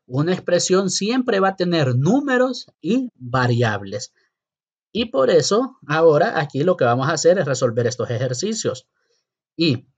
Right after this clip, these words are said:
identifique la variable en cada expresión algebraica. Y aquí tenemos las expresiones algebraicas. ¿Cuál será la variable en esta expresión algebraica?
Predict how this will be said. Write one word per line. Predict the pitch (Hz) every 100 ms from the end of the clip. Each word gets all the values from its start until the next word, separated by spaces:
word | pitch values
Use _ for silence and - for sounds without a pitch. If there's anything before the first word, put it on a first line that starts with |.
| _ _
identifique | 147 180 196 175 - 240 240
la | 247 233
variable | 233 226 202 190 208
en | 139 127
cada | 123 160
expresión | 180 - 143 143 135
algebraica. | 139 139 143 160 151 - - _ _ _ _ _ -
Y | 139
aquí | 143 143
tenemos | 139 147 139 165
las | 147 127
expresiones | 120 117 113 110 107
algebraicas. | 117 117 117 143 135 - - _ _ _
¿Cuál | 147 190
será | 220 214 196 202
la | 185
variable | 170 165 170 180 196
en | 147
esta | 143 165
expresión | - 147 160 156
algebraica? | 156 156 202 262 226 220